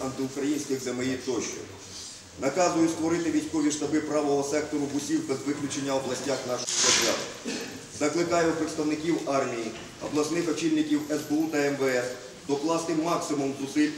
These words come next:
для координації дій з обласними підрозділами правого сектору, озброєнням та вишколи цих підрозділів. Закликаю громадян Російської Федерації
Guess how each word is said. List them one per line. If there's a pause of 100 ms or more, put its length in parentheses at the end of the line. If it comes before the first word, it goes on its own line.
(320)
для
координації
дій (120)
з
обласними
підрозділами
правого
сектору, (440)
озброєнням (100)
та
вишколи
цих
підрозділів. (580)
Закликаю (180)
громадян
Російської
Федерації